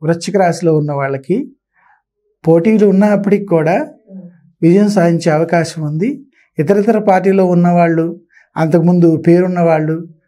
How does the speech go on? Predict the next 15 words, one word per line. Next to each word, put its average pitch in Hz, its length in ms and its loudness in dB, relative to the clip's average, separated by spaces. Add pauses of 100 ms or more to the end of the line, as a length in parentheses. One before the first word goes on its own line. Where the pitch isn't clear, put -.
(140)
తర్వాత 185 380 0
పేరు 170 200 4
పోయిన 180 280 2
వాళ్ళు, 160 460 -2 (180)
అందరూ 214 280 2
కూడా 254 200 2
మళ్ళీ 208 220 2
తిరిగి 233 260 2
పేరు 214 220 2
సంపాదించుకునే 196 680 -2
అవకాశం 170 400 -2
అయితే 175 380 -4 (460)
ఈ 226 60 2
వారంలో 156 440 2
ఉందన్నమాట. 120 480 -8